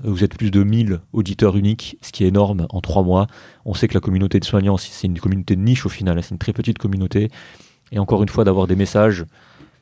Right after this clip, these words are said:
comme qui aide certaines personnes, hein. Enfin, on, on vous en parlera, on, on prendra un épisode spécial pour, pour faire une review des messages, pour, pour vous montrer un petit peu l'impact que, que ce genre de choses peut avoir, et on est très surpris encore d'avoir cet impact positif.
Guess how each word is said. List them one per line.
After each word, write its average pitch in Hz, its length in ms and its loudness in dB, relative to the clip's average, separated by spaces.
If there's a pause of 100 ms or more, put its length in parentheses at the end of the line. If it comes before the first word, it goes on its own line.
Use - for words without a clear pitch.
(140)
comme 95 220 -8
qui - 180 -2
aide 113 120 0
certaines - 260 -2
personnes, 117 400 2
hein. 95 280 2
Enfin, 92 200 -6
on, 90 320 -6 (300)
on - 100 -14
vous 90 140 -6
en 87 60 -8
parlera, 90 260 -2
on, 87 100 -2 (160)
on - 60 -8
prendra 104 300 2
un 101 80 4
épisode 101 320 0
spécial 95 380 0
pour, 85 280 -4
pour - 160 -8
faire 90 120 -2
une 85 80 -4
review 90 200 0
des 95 100 2
messages, 95 440 0
pour, 87 340 -6 (640)
pour 104 120 0
vous 98 80 2
montrer 104 260 0
un 104 60 2
petit 95 140 -6
peu 107 140 2
l'impact 98 400 0
que, - 140 -4
que 95 160 -2
ce 92 160 -6
genre 90 160 0
de 95 80 0
choses 98 200 -2
peut 107 100 0
avoir, 95 280 4
et - 20 -2
on 87 120 0
est 85 60 0
très - 140 -2
surpris - 280 -4
encore 87 260 -4
d'avoir 87 220 -4
cet - 140 -8
impact - 200 -4
positif. 92 540 -4